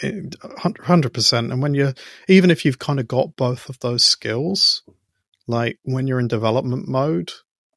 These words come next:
it, uh, you don't see it. You know, that, like, that you've gotta take a break and really kind of reset yourself to come back with a designer's eyes, I think. So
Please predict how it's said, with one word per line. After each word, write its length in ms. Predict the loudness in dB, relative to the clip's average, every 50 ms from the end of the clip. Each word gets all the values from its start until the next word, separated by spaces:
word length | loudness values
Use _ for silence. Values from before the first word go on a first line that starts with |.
| _ -8
it, 240 | -6 -6 -6 -6 -8 _ -12 -10 -6 -4
uh, 420 | -4 -2 -2 -2 -2 -4 -4 -6 -8
you 220 | -8 -8 -6 -6 -4
don't 240 | -2 -2 -2 0 0
see 220 | 0 0 0 -2
it. 100 | -6 -8 -10 _ _ _ _ _ _ -4
You 80 | -2 0
know, 140 | 0 0 0
that, 200 | 0 0 0 0
like, 220 | 0 0 -2 -2
that 140 | -4 -4 -4
you've 400 | -4 -2 -2 -2 -2 -4 -8 -8
gotta 340 | -4 -2 0 0 0 0 -2 _ -12 -20 _ _ _ _ _ _ _ _ -2
take 240 | 2 2 2 2 0
a 20 |
break 340 | -2 2 4 4 4 4 0 _ _ _ _ _ _ _ -16 -8
and 160 | -6 -4 -2 0
really 300 | 0 0 0 0 -2 -4
kind 280 | -6 -8 -6 -6 -4 -4
of 100 | -4 -4
reset 500 | -4 -2 -2 0 0 0 0 0 -4 -2
yourself 380 | 0 0 2 2 0 -4 -6 -8
to 80 | -12
come 220 | -10 -8 -8 -6 -4
back 240 | -4 -4 -4 -6
with 160 | -8 -8 -6 -6
a 60 | -8
designer's 560 | -6 -6 -6 -4 -4 -6 -6 -6 -6 -6 -4
eyes, 440 | -4 -4 -6 -6 -6 -4 -4 -4 -4 -4
I 60 | -6 -6
think. 440 | -6 -6 -6 -8 -8 -10 -18 _ -20 _ _ _ _ _ _ _ _ _ _ _ _ _ _ _ _ _
So 540 | -2 0 0 2 2 0 0 -2 -2 -4